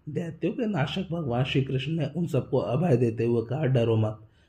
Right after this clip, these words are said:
माधव ने उसके सींग पकड़ लिया और उसे पीछे ढकेल दिया। उस राक्षस ने भी श्री कृष्ण को ढकेलकर दो योजन पीछे कर दिया। तब श्री कृष्ण ने उसकी पूंछ पकड़ ली और बाहु वेग से घुमाते हुए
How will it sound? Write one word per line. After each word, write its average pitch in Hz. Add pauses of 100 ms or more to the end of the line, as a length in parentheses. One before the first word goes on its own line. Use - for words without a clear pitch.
(140)
माधव 170
ने 127
उसके 135
सींग 135
पकड़ 117
लिया 123
और 123
उसे 123
पीछे 117
ढकेल 160
दिया। 143 (400)
उस 208
राक्षस 156
ने 147
भी 131
श्री 131
कृष्ण 127
को 131
ढकेलकर 123
दो 127
योजन 113
पीछे 131
कर 120
दिया। 139 (460)
तब 131
श्री 131
कृष्ण 127
ने 131
उसकी 135
पूंछ 127
पकड़ 113
ली 123
और 131
बाहु 143
वेग 117
से 117
घुमाते 170
हुए 113